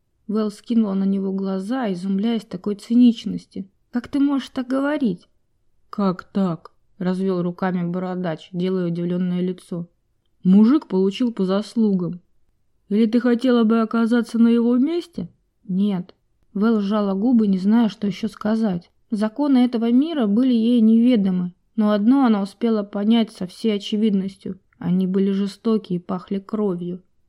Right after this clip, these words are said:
«Послушай меня, малая». Голос Зефа стал до неузнаваемости серьезен. Вэл невольно напряглась,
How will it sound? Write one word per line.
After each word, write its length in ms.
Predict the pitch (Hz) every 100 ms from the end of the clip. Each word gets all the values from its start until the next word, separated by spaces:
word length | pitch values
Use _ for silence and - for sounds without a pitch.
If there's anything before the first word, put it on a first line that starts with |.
| _ _
«Послушай 540 | - 196 262 262 - 190
меня, 300 | 196 208 175
малая». 640 | 175 190 214 202 170 170 _ _ -
Голос 460 | 208 240 226 208
Зефа 320 | 233 277 -
стал 280 | 175 - 233
до 120 | 208
неузнаваемости 920 | 202 208 196 202 208 233 247 202 -
серьезен. 840 | 196 - 226 233 233 190 175 185 - _ _ -
Вэл 280 | 190 220 262
невольно 460 | 220 196 233 233
напряглась, 840 | 190 180 185 196 220 220 180 175